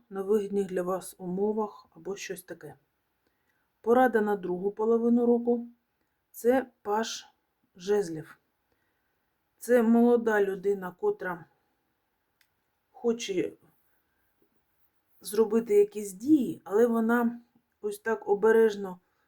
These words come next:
подзвонила, наприклад, здали свої якісь анкети на працевлаштування, а самі боїтесь туди йти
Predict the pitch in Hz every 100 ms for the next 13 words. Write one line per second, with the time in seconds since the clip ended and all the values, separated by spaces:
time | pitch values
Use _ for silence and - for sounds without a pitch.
0 | _ 202 196 202 208 214 277 294 277 262
1 | 233 254 240 220 208 - 180 180 254 277
2 | 277 233 233 247 240 233 233 233 - 214
3 | 208 226 233 233 202 - _ _ _ 202
4 | 202 220 - 208 202 208 202 - 196 202
5 | 196 185 - 180 226 240 240 196 196 190
6 | 190 233 233 - 196 208 202 - 233